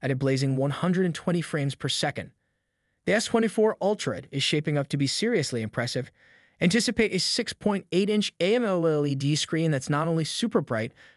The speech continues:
but also silky smooth with a one hundred and twenty hertz refresh rate. Powering this powerhouse is the fast Snapdragon eight Gen three chip,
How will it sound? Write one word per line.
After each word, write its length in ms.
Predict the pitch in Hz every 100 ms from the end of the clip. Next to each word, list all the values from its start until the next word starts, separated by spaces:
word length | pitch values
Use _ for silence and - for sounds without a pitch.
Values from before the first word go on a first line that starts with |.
| _
but 120 | -
also 260 | 185 220 208
silky 340 | - 170 170
smooth 420 | - - 214 233
with 140 | 180 160
a 60 |
one 280 | 143 139 214
hundred 300 | 196 185 170
and 80 | 147
twenty 320 | - 170 175
hertz 380 | 147 156 139 -
refresh 440 | 127 - 170 -
rate. 200 | 131 - _ _ _ _ _ _
Powering 400 | - 185 202 190
this 120 | 175
powerhouse 580 | - 180 190 170 175 190
is 140 | 170 147
the 100 | 151
fast 560 | - 196 208 196 -
Snapdragon 720 | - - 156 160 160 147 147 -
eight 240 | 151 143
Gen 320 | 139 151 175
three 260 | 170 - 151
chip, 340 | 143 - 190